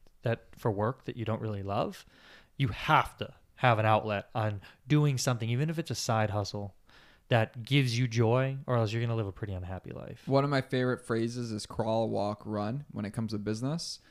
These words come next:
Speaker 2: And everyone listening to this can apply this to their job, their life in some way, shape, or form.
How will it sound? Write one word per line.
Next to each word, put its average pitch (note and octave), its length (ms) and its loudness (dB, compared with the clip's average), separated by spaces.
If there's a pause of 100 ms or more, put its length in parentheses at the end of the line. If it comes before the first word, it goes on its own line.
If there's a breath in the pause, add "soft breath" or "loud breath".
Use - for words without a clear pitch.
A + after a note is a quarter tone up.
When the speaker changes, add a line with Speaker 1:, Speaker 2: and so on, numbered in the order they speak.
(180 soft breath)
Speaker 2:
And B2 140 -4
everyone C3 400 2
listening A#2+ 320 0
to G#2+ 80 0
this A2 120 -2
can A2 140 -4
apply G#2+ 380 0
this A#2 180 -2
to A#2 80 -8
their G#2 140 -2
job, G#2 340 -2
their G#2 100 -2
life G#2 300 -4
in G#2+ 80 -8
some G#2 220 -6
way, G2+ 140 -4
shape, A2 220 -6
or G#2 60 -10
form. A#2+ 400 -6